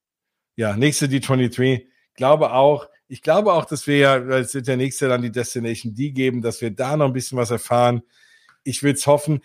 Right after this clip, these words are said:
Vielleicht lassen sie sich für Paris auch noch was raus. Ähm, u-, und vielleicht erfahre ich ja was auf dieser hundred, äh,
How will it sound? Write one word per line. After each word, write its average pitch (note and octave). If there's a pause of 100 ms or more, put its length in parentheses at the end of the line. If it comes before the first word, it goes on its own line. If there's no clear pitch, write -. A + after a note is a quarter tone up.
(120)
Vielleicht C3+
lassen D#3
sie D3
sich D3
für D#3
Paris C#3+
auch C#3+
noch C#3
was C3
raus. C#3+ (340)
Ähm, C#3+
u-, D3
und C#3+
vielleicht C#3
erfahre D3+
ich D#3
ja D#3+
was D3+
auf C3+
dieser C3+
hundred, C#3+
äh, C3+